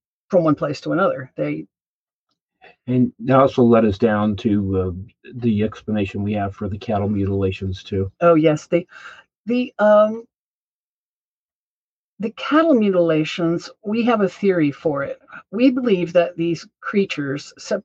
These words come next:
Speaker 1: are, um, they're essentially related to humans. They're cousins of ours that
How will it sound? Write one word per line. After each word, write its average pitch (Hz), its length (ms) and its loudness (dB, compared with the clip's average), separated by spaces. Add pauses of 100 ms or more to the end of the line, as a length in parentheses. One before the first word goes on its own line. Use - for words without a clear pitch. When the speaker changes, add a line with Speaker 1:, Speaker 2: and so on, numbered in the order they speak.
(140)
Speaker 1:
are, 165 300 4
um, 147 320 0 (1400)
they're 254 160 4
essentially 311 460 4
related 175 600 2
to - 120 -16
humans. 151 580 -4
They're - 220 0
cousins 151 580 -2
of 147 140 -4
ours - 500 -6 (260)
that 175 240 2